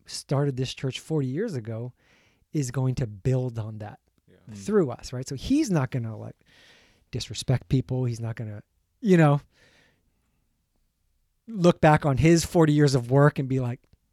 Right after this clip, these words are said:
Speaker 1: "Nah," <laughs> you know,
Speaker 3: <laughs> Yeah.
Speaker 1: "I'm gonna do something way cooler with you guys." Like, he's gonna build on that. But I think that to lean into that, you know, with humility, with all sense of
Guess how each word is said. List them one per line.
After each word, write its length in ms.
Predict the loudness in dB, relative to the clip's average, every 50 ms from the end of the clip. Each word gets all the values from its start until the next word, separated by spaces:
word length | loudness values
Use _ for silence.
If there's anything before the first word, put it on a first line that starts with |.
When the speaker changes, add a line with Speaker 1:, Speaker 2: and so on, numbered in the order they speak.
| _ -6
Speaker 1:
"Nah," 520 | -2 2 4 4 6 6 6 6 6 4 4
<laughs> 400 | 2 2 2 0 -2 -6 2 8
you 120 | 10 10 12
know, 280 | 12 10 10 8 4
Speaker 3:
<laughs> 20 | 0
Yeah. 180 | -6 -10 -10 -12 -14 -16 -12 _
Speaker 1:
"I'm 80 | -2 2
gonna 60 | 2
do 60 | 2
something 280 | 4 4 4 2 2 2
way 220 | 4 6 8 8
cooler 360 | 6 6 6 8 8 10 10 8
with 180 | 6 4 4
you 160 | 2 2 2
guys." 360 | 4 4 4 6 6 4 4 2
Like, 200 | -2 -6 -6 -10
he's 320 | _ _ -8 -6 -6 -6
gonna 260 | -6 -8 -8 -8 -10 -12
build 400 | -12 -10 -10 -8 -8 -10 -10 -10
on 180 | -10 -12 -12
that. 240 | -12 -14 -14 -16 -18 _ _ _ _ _ _ _ _ _ _ _ _ _
But 120 | -8 -6
I 100 | -6 -6
think 340 | -6 -6 -8 -8 -8 -8 -10
that 260 | -10 -10 -8 -10 -12 -16 _
to 100 | -12 -10
lean 360 | -8 -6 -4 -2 0 0 0
into 300 | 0 -2 -2 -4 -4 -6 -6
that, 200 | -6 -8 -10 -12 _ _ _ _ _ _
you 80 | -8 -8
know, 100 | -6 -8
with 300 | 0 2 2 2 2 2
humility, 720 | -2 -2 0 0 2 2 2 2 2 2 0 0 0 0
with 480 | -2 -4 -4 -4 -4 -4 -6 -12 -20 -20 _ _ _ _ _ _ _ _ _ _ _ _
all 180 | -6 -6 -6
sense 320 | -6 -4 -6 -6 -6 -6 -8
of 280 | -8 -8 -8 -10 -14